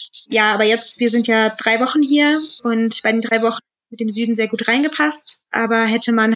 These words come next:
nur die zwei Wochen, hätten wir wahrscheinlich die Route auch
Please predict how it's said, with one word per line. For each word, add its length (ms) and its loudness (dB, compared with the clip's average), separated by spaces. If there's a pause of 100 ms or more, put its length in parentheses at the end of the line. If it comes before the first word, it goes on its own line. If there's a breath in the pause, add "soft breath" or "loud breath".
(120)
nur 100 0
die 120 -2
zwei 280 0
Wochen, 500 2 (560)
hätten 280 -4
wir 120 0
wahrscheinlich 380 -2
die 100 -4
Route 400 0
auch 200 -4